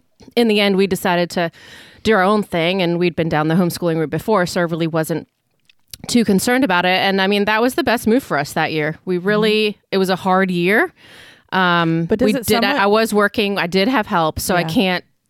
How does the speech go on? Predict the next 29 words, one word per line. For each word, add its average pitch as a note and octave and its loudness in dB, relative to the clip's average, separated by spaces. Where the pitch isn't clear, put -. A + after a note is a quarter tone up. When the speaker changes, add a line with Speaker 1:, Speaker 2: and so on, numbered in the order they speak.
Speaker 1:
it's - -10
not F#3 0
like F3 -4
I F#3 2
was F3 0
doing D#3+ 0
all D3 0
of - -4
this, F#3 0
but, D#3+ 0
um, D3+ -2
that F#3 -2
did A#3 2
help A3+ -2
us G#3+ -2
a G3+ 0
little F#3 0
bit F3 -2
not F#3 0
have F3+ -4
to F3+ -8
deal E3 0
with D#3 -4
some F#3+ -2
of F3 0
these E3 0
other D3+ 0
tricky F3 -6
things, B3+ -8